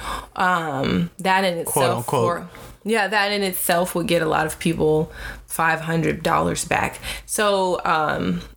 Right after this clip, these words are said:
Speaker 1: I don't know the exact numbers, but our good friend Dave Ramsey tells this scenario of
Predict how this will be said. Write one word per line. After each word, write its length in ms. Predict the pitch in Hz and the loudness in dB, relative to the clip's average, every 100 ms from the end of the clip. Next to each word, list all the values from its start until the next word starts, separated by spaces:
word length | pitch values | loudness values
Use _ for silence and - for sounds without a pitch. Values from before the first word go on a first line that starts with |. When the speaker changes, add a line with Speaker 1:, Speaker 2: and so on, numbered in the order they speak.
| - | 2
Speaker 1:
I 120 | 247 | 4
don't 140 | 294 262 | 4 2
know 120 | 240 | 0
the 80 | 214 | 0
exact 320 | 190 190 185 | 0 0 2
numbers, 540 | 175 170 170 180 180 | 0 2 2 2 0
but 760 | 175 185 269 208 226 - - - - | -4 0 2 4 0 -2 -4 -6 -2
our 220 | - 185 | 2 2
good 340 | 190 - 196 185 | 2 0 0 2
friend 240 | 180 165 | 0 0
Dave 180 | 165 160 | 0 0
Ramsey 440 | 175 170 160 156 - | 2 2 2 -2 -2
tells 280 | - 180 170 | 2 4 4
this 160 | 165 - | 0 0
scenario 640 | 165 165 160 156 156 151 | 0 2 2 4 2 2
of 320 | 151 147 151 | 2 2 0